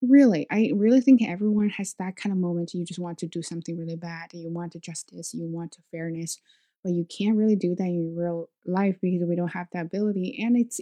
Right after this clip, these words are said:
illegal, <laughs> right? But part of the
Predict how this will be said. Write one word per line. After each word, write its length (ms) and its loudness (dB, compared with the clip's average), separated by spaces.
illegal, 640 2
<laughs> 280 -20
right? 220 -6
But 260 2
part 180 4
of 200 6
the 300 4